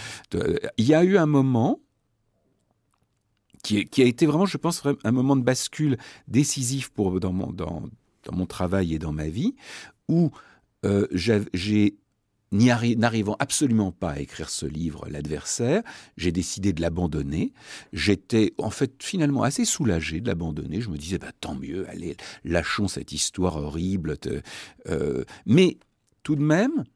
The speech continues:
je me suis dit, « Bon, bah, puisque je l'abandonne, je vais faire quelque chose juste pour moi, je vais, je, pour, pour, euh,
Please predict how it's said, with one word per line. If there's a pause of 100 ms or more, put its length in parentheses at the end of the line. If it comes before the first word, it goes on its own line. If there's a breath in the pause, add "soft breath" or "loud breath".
je
me
suis
dit, «
Bon,
bah,
puisque
je
l'abandonne, (840 loud breath)
je
vais
faire
quelque
chose
juste
pour
moi,
je
vais,
je,
pour,
pour,
euh,